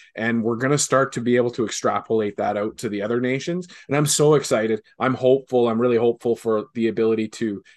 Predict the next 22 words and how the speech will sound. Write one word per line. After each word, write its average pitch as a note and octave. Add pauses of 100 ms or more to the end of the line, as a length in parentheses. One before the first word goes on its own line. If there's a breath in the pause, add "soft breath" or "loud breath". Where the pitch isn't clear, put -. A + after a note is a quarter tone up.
next A#2+
year B2
be A#2
able A#2+
to -
put A#2
on A#2
even, A#2+
like, A2
a G2
Flames A2
Nation C3+ (140)
trip D#3+ (160)
somewhere F#3 (160 loud breath)
and C3
just D3+
start D3
to D3
kind C3
of B2+ (300 soft breath)
get B2+
that, A#2